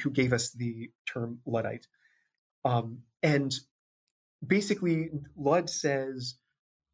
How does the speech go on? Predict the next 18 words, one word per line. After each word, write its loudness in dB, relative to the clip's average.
that 0
he, 0
something 0
like, 2
you -4
know, -2
"I, 2
I 2
prefer -2
being 2
a -4
biological -6
creature." -4
And 4
Kurzweil 2
says, 2
"Well, 0
that's -2